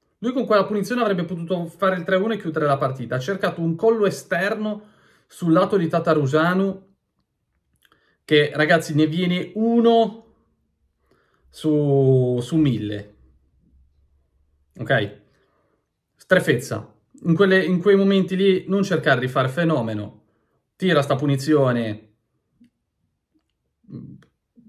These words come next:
in un'altra maniera, tira la giro sopra la barriera, tenta la giro sotto la barriera, tenta la giro sul portiere, sul lato del portiere, tira piuttosto di collo se proprio vuoi tirare sul lato anche del portiere, non a giro,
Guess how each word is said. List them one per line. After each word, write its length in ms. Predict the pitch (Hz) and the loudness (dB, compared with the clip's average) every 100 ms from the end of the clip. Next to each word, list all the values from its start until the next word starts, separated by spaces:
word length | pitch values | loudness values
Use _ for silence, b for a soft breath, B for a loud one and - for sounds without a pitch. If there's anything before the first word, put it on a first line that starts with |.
| - | -8
in 120 | 143 151 | 0 4
un'altra 340 | 139 131 123 | 4 2 0
maniera, 380 | 110 123 117 113 | -2 0 -2 -2
tira 200 | 127 123 | -2 2
la 100 | 123 | 2
giro 220 | 117 131 | 2 0
sopra 220 | 117 127 | -2 -2
la 60 | 123 | -2
barriera, 440 | 117 113 131 120 | -2 0 0 0
tenta 240 | 110 131 131 | 0 -2 0
la 100 | 123 | 0
giro 200 | 120 120 | 0 -2
sotto 200 | 131 127 | -4 -4
la 80 | 120 | -4
barriera, 400 | 117 127 131 - B B B _ | -2 0 -2 -4 B B B _
tenta 260 | - 156 147 | 4 4 4
la 120 | 139 | 0
giro 320 | 131 127 135 | 0 2 2
sul 240 | 135 135 131 | 0 -2 -2
portiere, 840 | 135 120 143 156 135 - - _ | -2 -4 2 4 4 0 -12 _
sul 140 | _ 131 | _ -2
lato 120 | 123 | 0
del 80 | 123 | 0
portiere, 280 | 123 151 131 | 2 2 2
tira 340 | 175 165 156 | 2 4 4
piuttosto 340 | 147 147 143 147 | 0 -2 0 0
di 160 | 135 | -2
collo 400 | 131 185 170 147 | 2 4 4 2
se 100 | 135 | -2
proprio 260 | 143 131 135 | -2 0 0
vuoi 120 | 131 | 0
tirare 200 | 135 135 | -2 -4
sul 120 | 135 | -2
lato 200 | 131 131 | -4 -2
anche 160 | 127 131 | -4 -4
del 120 | 123 | -4
portiere, 760 | 127 120 143 147 127 117 - b b b b - | -4 -8 -4 0 0 -2 -6 b b b b -12
non 260 | 117 123 | -6 -4
a 60 | 123 | -4
giro, 600 | 120 175 127 107 - | -2 -2 -2 -4 -10